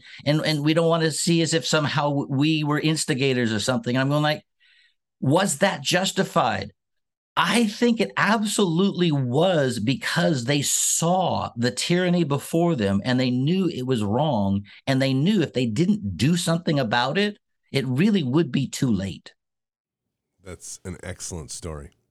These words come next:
Speaker 2: For those that are struggling with some of this scripturally, where would you point them in Scripture?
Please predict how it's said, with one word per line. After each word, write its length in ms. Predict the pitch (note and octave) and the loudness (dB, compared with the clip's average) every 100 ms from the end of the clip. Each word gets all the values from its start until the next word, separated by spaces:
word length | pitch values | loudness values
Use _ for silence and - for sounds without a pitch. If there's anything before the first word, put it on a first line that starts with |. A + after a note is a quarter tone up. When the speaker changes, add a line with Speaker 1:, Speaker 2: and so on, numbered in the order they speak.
| _ _ _ _ _ - | _ _ _ _ _ -8
Speaker 2:
For 80 | |
those 260 | A2 C3+ D3+ | -2 -2 -2
that 100 | D3 | -2
are 80 | A#2+ | -2
struggling 680 | - - G#2 G2+ G#2 F#2+ F2+ | -4 -2 -2 -2 -2 -2 -2
with 140 | E2+ | -6
some 240 | - G2 G2 | -4 -2 -2
of 140 | E2+ | -4
this 240 | E2+ D#2 | -6 -6
scripturally, 800 | - - - A2+ F2+ - E2+ D2+ - _ _ _ _ _ | -8 -8 -8 -6 -6 -8 -8 -10 -16 _ _ _ _ _
where 140 | F#2+ A#2 | -6 -4
would 180 | B2+ G#2+ | -4 -6
you 80 | |
point 360 | F2 F#2+ F2+ D#2+ | -10 -8 -8 -6
them 320 | F2 D#2+ D2+ _ _ | -10 -10 -12 _ _
in 240 | F2 E2 - | -12 -12 -12
Scripture? 460 | - D#2 - - | -12 -12 -14 -18